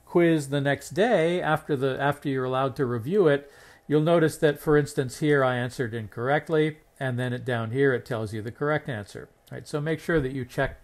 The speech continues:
your correct answers. All right, so there it is. That's what you have to do every week. You scroll down to the week in question, and you simply complete this list of activities, which includes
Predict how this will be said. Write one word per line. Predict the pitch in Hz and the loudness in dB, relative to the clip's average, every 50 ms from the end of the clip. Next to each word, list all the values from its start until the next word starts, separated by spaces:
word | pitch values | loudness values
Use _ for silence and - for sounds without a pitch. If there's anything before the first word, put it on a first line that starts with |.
| - | -8
your | 127 123 | -8 -8
correct | 120 - 131 120 117 110 - - | -6 -4 -4 -4 -4 -4 -6 -6
answers. | 113 101 - - - - - - - - _ _ _ _ _ - - _ _ _ _ _ _ - - - - - - - - - - - - - - - - - - - - - - - | -6 -6 -6 -8 -10 -14 -16 -16 -20 -20 _ _ _ _ _ -20 -20 _ _ _ _ _ _ -20 -20 -20 -20 -20 -18 -18 -16 -18 -16 -18 -20 -20 -18 -20 -20 -20 -20 -20 -20 -20 -14 -4
All | - 247 214 | 0 4 6
right, | 196 202 196 - | 6 6 6 4
so | - 202 180 165 | 4 4 4 6
there | 147 180 185 202 202 | 8 8 8 10 8
it | 190 | 8
is. | 165 160 165 180 190 180 - - | 8 8 6 6 4 0 -4 0
That's | - 143 156 151 - | 2 2 2 2 0
what | 156 147 | -2 0
you | 143 | 4
have | 147 151 147 143 - | 4 4 4 2 2
to | 151 135 | -2 0
do | 123 147 147 147 | 2 4 4 6
every | 143 139 131 143 135 | 6 4 4 2 2
week. | 127 147 175 202 - - | 4 2 2 0 0 -2
You | 156 135 | -4 -4
scroll | - - - 147 147 147 143 | -4 -2 0 2 4 4 4
down | 139 143 139 139 139 | 4 2 2 2 0
to | - 147 | 0 0
the | 123 135 | 0 0
week | 127 135 143 135 - | 0 0 0 0 0
in | 139 123 | -2 0
question, | - 160 160 175 170 - - 196 190 185 180 | 4 4 4 4 2 0 -2 0 0 0 -2
and | 156 143 135 127 | -2 -4 -4 -2
you | 127 127 | -4 -6
simply | 127 - - 147 139 - 143 135 123 | -6 -4 -4 -4 -4 -2 -2 -4 -4
complete | - - 139 120 123 - - 147 151 151 147 - 127 | -2 -4 -4 -4 -4 -2 0 2 2 2 0 -2 -4
this | 131 127 123 - | -6 -6 -6 -6
list | 127 120 127 131 120 - - | -8 -6 -6 -6 -6 -6 -8
of | 123 107 | -6 -4
activities, | 117 113 - - - 151 131 143 139 139 139 139 135 127 - | -4 -6 -6 -2 -2 0 2 2 0 2 2 0 0 -2 -4
which | 127 123 - - | -8 -8 -6 -8
includes | 123 113 - - 139 131 127 127 127 123 120 110 - - | -10 -10 -8 -4 -4 -2 -2 0 -2 -2 -4 -6 -12 -16